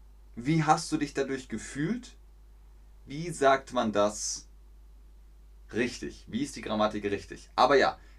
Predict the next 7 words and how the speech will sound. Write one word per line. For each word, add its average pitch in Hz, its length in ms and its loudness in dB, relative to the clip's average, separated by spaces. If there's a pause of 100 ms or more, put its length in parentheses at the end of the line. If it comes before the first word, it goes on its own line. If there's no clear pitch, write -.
(120)
das 170 300 4
ist - 240 -6 (120)
eine 135 460 2
Methode. 151 800 4 (500)
Welche 226 480 4
drei 170 240 4
Dinge 151 480 2